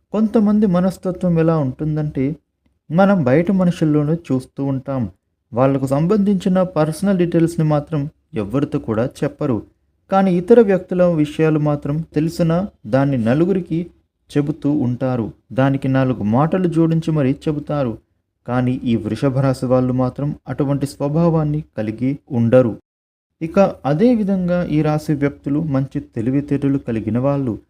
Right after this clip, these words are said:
వీళ్లకు అబద్ధాలు చెప్పడం అంటే నచ్చదు. అది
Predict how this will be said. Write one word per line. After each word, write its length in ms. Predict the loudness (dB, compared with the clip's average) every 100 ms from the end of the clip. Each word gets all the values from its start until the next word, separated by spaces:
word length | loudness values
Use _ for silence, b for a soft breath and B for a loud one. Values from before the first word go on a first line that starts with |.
| _ _ 0
వీళ్లకు 520 | 2 4 2 -2 0 0
అబద్ధాలు 520 | 2 2 2 0 0
చెప్పడం 500 | -2 -4 -2 -2 0
అంటే 380 | -2 -4 -6 -6 -6
నచ్చదు. 520 | -6 -4 -4 -2 -4 -8 _ _ -10
అది 160 | -8